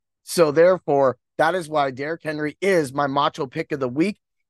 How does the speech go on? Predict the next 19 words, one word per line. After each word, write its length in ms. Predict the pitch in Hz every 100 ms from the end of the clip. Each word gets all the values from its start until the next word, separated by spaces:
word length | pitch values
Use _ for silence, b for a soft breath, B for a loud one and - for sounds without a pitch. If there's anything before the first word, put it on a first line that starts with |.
| 143
Make 220 | 190 196
sure 120 | 226
you 160 | 202 175
check 280 | 220 208
out 160 | 208 185
the 100 | 185
Ultra 300 | 175 175 175
Contrarian 680 | 156 135 - 214 220 208 208
show. 340 | - 220 220 - _
I 140 | 180 175
got 200 | 165 151
some 200 | 143 123
great 340 | 196 208 -
plays 380 | - 220 214 165
on 160 | 143
that 240 | 160 180 -
show 300 | - 202 175
as 120 | 127
well. 440 | 123 180 214 233